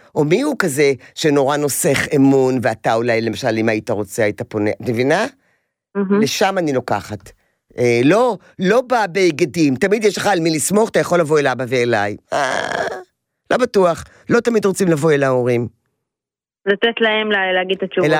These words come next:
Speaker 1: כן, יותר. תקשיבי שוב ל-, ל-, לכל השיחה הזאת שלנו, תיכנסי לאתר, תקשיבי, ותרשמי
Speaker 2: כן.
Speaker 1: לעצמך את השאלות שאני,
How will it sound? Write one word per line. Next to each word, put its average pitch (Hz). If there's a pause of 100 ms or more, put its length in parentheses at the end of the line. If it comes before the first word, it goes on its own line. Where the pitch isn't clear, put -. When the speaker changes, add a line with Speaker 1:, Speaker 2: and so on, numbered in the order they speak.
(100)
Speaker 1:
כן, 160 (180)
יותר. 135 (460)
תקשיבי 294
שוב 240
ל-, 156
ל-, 143
לכל 190
השיחה 160
הזאת 156
שלנו, 196
תיכנסי 170
לאתר, 147
תקשיבי, 190 (280)
ותרשמי 226
Speaker 2:
כן. 254
Speaker 1:
לעצמך 208
את -
השאלות 190
שאני, 170